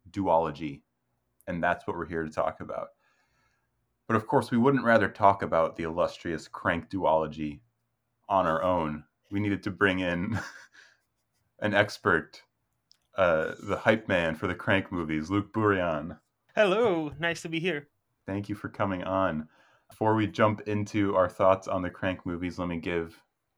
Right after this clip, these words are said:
Speaker 1: the synopsis real quick. Professional assassin John Crank learns, learns his rival has injected him with a poison that will kill him if his heart rate drops. That's for the first movie. And yes, I'm gonna refer to him as John Crank the whole movie because
Speaker 2: <laughs>
Speaker 1: <laughs> that seems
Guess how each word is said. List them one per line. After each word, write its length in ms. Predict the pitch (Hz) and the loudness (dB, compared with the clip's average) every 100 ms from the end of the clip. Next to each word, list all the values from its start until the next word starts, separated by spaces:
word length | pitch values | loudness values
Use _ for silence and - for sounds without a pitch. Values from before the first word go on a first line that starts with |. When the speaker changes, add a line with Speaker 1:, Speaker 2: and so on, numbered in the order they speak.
| _ | _
Speaker 1:
the 80 | 98 | -20
synopsis 560 | - 87 82 85 92 - | -14 -6 -6 -6 -10 -10
real 140 | 87 | -10
quick. 380 | - 92 95 - _ _ _ _ _ _ | -6 -6 -6 -8 _ _ _ _ _ _
Professional 480 | - 139 160 - 147 | -6 2 2 2 2
assassin 560 | 117 120 113 117 90 78 | 2 4 2 2 -4 -2
John 300 | 104 107 104 | 2 2 2
Crank 420 | - 110 87 - | 0 0 0 -4
learns, 300 | 101 104 107 - | -2 -2 -2 -4
learns 280 | 101 120 120 | 2 2 2
his 120 | 110 | -2
rival 380 | 95 98 104 85 | 4 6 6 2
has 160 | 90 | -2
injected 420 | 90 85 104 110 101 | -4 0 0 2 -2
him 100 | 101 | 0
with 100 | 85 | -2
a 40 | |
poison 400 | - 107 101 104 | 0 0 2 2
that 120 | 95 | 0
will 80 | 87 | -2
kill 260 | - 110 107 | -4 -4 -2
him 180 | 107 113 | -2 -6
if 80 | 107 | -10
his 120 | 87 | -12
heart 260 | - 104 - | 2 2 2
rate 180 | 101 87 - _ | -6 -6 -12 _
drops. 640 | 92 82 78 - - - _ _ _ _ _ _ - | -2 2 2 0 -18 -18 _ _ _ _ _ _ 0
That's 180 | 104 104 | 0 0
for 120 | 101 | -8
the 60 | |
first 380 | 90 104 98 - | -8 -4 -4 -4
movie. 360 | 82 76 71 69 _ _ _ - | -8 -8 -10 -14 _ _ _ -12
And 160 | 92 90 | -6 2
yes, 220 | 92 - | 2 2
I'm 120 | 90 | -4
gonna 140 | 90 85 | -2 -4
refer 300 | 82 90 78 | -6 -4 -6
to 80 | |
him 140 | 82 80 | -4 -6
as 120 | 76 | -8
John 300 | 76 78 76 | -2 -2 -2
Crank 320 | - 80 73 | -6 -8 -6
the 80 | 78 | -8
whole 140 | 80 76 | -6 -6
movie 300 | 80 82 76 | -6 -6 -6
because 480 | 71 - 82 71 - | -8 -10 -10 -10 -4
Speaker 2:
<laughs> 400 | 175 151 - - | -4 -4 -10 -8
Speaker 1:
<laughs> 100 | 147 | -4
that 360 | 135 131 113 | 4 6 6
seems 440 | - 101 92 98 | 4 -4 -2 -6